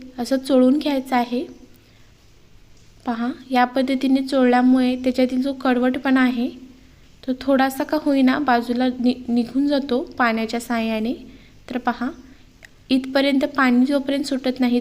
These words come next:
तोपर्यंत आपल्याला हे कारलं असंच हातावरती चोळून घ्यायचं आहे. तर आता स्वच्छ दोन ते तीन पाण्याने धुवून नंतर त्याच्यातील संपूर्ण पाणी काढून घेतलेलं आहे.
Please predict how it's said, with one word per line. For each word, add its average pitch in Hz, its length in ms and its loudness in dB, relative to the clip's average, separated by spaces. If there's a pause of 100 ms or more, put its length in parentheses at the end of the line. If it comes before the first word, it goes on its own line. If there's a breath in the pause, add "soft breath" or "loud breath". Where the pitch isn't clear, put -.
तोपर्यंत 262 360 0
आपल्याला 240 360 0
हे 240 140 -4
कारलं 233 440 -2 (540 loud breath)
असंच 262 380 -2
हातावरती 240 460 0
चोळून 247 420 0
घ्यायचं 254 340 0
आहे. 233 240 -6 (1040 loud breath)
तर - 40 2
आता 262 220 -2
स्वच्छ 277 420 -2
दोन 285 340 2
ते 294 80 0 (100)
तीन 277 120 0
पाण्याने 269 440 2
धुवून 254 340 2
नंतर 254 300 2
त्याच्यातील 262 520 -4
संपूर्ण 262 540 0
पाणी 254 280 0
काढून 247 380 0
घेतलेलं 262 440 0
आहे. 233 200 -4